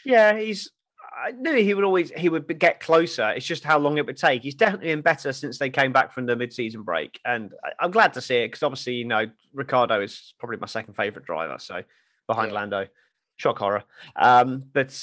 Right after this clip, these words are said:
Speaker 1: yeah, I mean, he's, he is con-, he is contributing to the cause now, which is good. It's not a one-man fight up there, which is, you know, this, McLaren have got a bit of a lead over Ferrari now, uh, and they're very lucky that, you know, with Norris dropping out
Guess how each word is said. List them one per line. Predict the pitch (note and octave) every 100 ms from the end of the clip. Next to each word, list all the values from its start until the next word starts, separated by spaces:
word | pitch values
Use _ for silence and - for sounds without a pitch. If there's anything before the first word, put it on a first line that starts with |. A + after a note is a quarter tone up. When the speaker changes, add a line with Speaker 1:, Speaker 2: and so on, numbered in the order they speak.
| - -
Speaker 1:
yeah, | - F#3 A2
I |
mean, | E3+ F3+
he's, | F3 F3+ D3+ -
he | D#3+ G3+ A3
is | A3
con-, | A3 F#3+
he | E3+
is | G#3
contributing | - F#3+ F3+ D3 C3+ C3 C#3 C3 B2+
to | - D3
the | C3+
cause | D3 D3+ B2+ A#2+
now, | - G#2+ C3
which | D3+ C#3
is | C3+
good. | D3+ B2+
It's | -
not | E3 C3+
a |
one-man | C#3+ C#3+ C#3 C3+
fight | B2+ C#3+ C3
up | G#2 -
there, | A2+ G#2
which | A2+ A#2+
is, | A#2+
you | B2+ B2+
know, | A#2+
this, | B2 B2 _ _ _
McLaren | B2+ E3 C#3+
have | C3
got | D3
a | C3+
bit | C3+
of | B2+
a |
lead | C3 B2+
over | B2+ A#2
Ferrari | A#2+ C3 B2 A#2+ B2
now, | A#2+ A#2+ A#2 _ - _
uh, | B2+ B2+ B2 B2 -
and | C#3 C#3+
they're | D3
very | F#3+ F3
lucky | E3+ E3+ - C3
that, | C3 B2+ - _
you | D3
know, | C3+
with | C#3+
Norris | D3+ F3 E3 -
dropping | - D#3 D#3 C#3+
out | C#3+ C3+